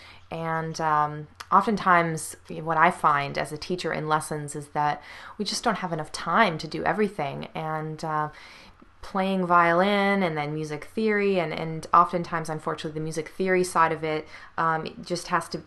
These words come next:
kind of be subtly <laughs> woven into the lessons, and, and we don't always get to cover all of that. So yeah, if you wanna brush up on your key signatures or learn your note names or whatever level you're at,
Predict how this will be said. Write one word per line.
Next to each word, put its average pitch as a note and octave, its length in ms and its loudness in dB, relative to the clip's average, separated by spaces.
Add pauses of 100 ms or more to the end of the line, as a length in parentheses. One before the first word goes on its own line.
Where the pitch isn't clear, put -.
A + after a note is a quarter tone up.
(120)
kind E3+ 220 -2
of D#3 240 -6
be D#3+ 240 -4
subtly F3+ 420 4
<laughs> F3+ 140 2
woven F3+ 340 8
into E3 300 -2
the D#3+ 80 -2
lessons, D3+ 640 0
and, D3 200 -8
and D#3 160 -8
we D#3 120 -8
don't D#3+ 480 -6
always D#3+ 260 -2
get D#3 140 -8
to D#3 100 -12
cover D3+ 460 0
all D3+ 200 4
of D3 140 -6
that. C#3 480 -2 (500)
So - 120 -10
yeah, D#4 260 8
if - 60 -6
you A3 100 0
wanna G3 380 2 (480)
brush G#3+ 240 4
up G#3 120 4
on F#3+ 220 8
your F3+ 400 6
key A#3 180 -2
signatures F#3 960 2
or D#3 160 0
learn F#3 220 2
your F3+ 100 2
note F3+ 180 2
names F3 640 0
or D3+ 240 2
whatever A3 320 4
level F3 300 4
you're D#3 160 4
at, C#3+ 340 6